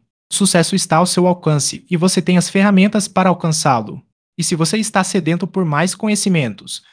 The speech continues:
não deixe de conferir outros artigos incríveis em estrazucross ponto com. Vamos juntos nessa jornada. Perguntas frequentes: quais são algumas dicas práticas para aumentar minhas receitas agora? Foque em oferecer promoções e descontos.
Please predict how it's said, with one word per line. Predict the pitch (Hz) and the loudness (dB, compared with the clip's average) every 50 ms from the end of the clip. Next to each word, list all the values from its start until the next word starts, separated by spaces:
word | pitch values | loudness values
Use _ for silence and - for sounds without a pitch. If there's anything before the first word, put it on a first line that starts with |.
| _ _ | _ _
não | - 165 185 190 | -4 0 0 2
deixe | 175 180 202 190 - 202 | 2 2 2 2 0 -2
de | 156 160 | -4 -4
conferir | 156 - 185 196 196 233 190 185 180 147 | -4 -4 -6 -4 -2 -2 0 0 0 0
outros | 127 127 - 160 170 160 | -2 -2 -4 -4 -2 0
artigos | 185 190 190 190 - 202 180 170 160 147 | 0 0 0 0 -2 -2 -2 -2 -2 -2
incríveis | 180 190 180 - 175 175 180 170 170 165 139 156 | -2 -2 -2 -2 -2 0 0 0 0 0 -2 -2
em | 175 | -2
estrazucross | 202 196 - - 185 180 151 190 190 - 175 180 170 - | -2 -2 -2 -2 -2 0 0 -2 -2 -2 -2 -2 -2 -4
ponto | - - 160 160 156 156 123 | -4 -4 -4 -4 -4 -8 -12
com. | - _ - 113 127 - _ _ _ _ _ _ - | -16 _ -18 -20 -20 -20 _ _ _ _ _ _ 0
Vamos | 143 170 208 196 | 2 4 4 4
juntos | 151 131 165 185 196 208 208 175 - | 4 2 2 2 2 2 0 0 0
nessa | 127 120 - - | -2 -2 -2 -2
jornada. | 139 127 156 170 170 147 120 113 110 117 117 117 - _ _ _ _ _ | -2 0 0 0 0 0 -2 -4 -6 -8 -10 -12 -14 _ _ _ _ _
Perguntas | _ 202 185 156 165 180 180 196 190 - | _ 0 2 4 4 4 2 2 0 -2
frequentes: | - 190 185 - - 151 139 139 165 156 - | -2 -4 -2 -2 -2 -2 -2 -2 -2 -4 -4
quais | - - 175 175 185 | -2 0 0 0 0
são | - - 226 214 | 0 0 0 0
algumas | 185 160 151 160 160 165 147 | 2 2 0 0 0 0 0
dicas | 143 165 156 - 156 156 | 0 0 0 -2 -2 -2
práticas | - - 151 151 151 151 - - - 139 - | -2 -2 0 0 0 0 -2 -4 -4 -6 -4
para | - - 160 160 170 | -2 -2 0 0 2
aumentar | 170 180 180 160 151 139 131 | 2 2 2 2 0 0 0
minhas | 131 139 151 156 156 | 0 0 0 0 0
receitas | - 147 - - 175 190 185 208 190 160 | -2 -4 -2 0 -2 0 0 0 0 0
agora? | 143 117 110 117 117 123 156 220 226 - - _ _ _ _ _ _ _ | 0 0 -2 -2 -2 0 0 0 -2 -2 -4 _ _ _ _ _ _ _
Foque | - 196 196 - 240 | -2 -2 0 2 2
em | 196 | 2
oferecer | 180 180 196 180 175 - - 175 170 | 2 2 2 0 0 0 0 -2 0
promoções | - 180 170 165 170 165 - 151 135 139 135 - - | 0 -2 -2 -2 -2 -2 -2 -2 -2 -2 -2 -2 -4
e | 170 | -2
descontos. | 156 143 147 151 - - 156 139 123 117 - - - - - - - - | -2 0 -2 -2 -2 -2 -2 -2 -2 -4 -6 -10 -14 -12 -12 -12 -12 -14